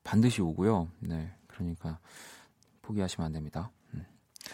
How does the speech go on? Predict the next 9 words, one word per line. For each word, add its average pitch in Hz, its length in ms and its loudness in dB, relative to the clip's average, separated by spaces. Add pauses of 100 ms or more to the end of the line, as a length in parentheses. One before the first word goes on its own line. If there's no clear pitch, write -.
(640)
자, 131 400 4
그리고 123 220 6
또 139 120 4
짧은 170 360 8
거 147 380 6
사연 160 280 4
하나 139 160 6
더 110 140 -2
볼게요. 104 680 6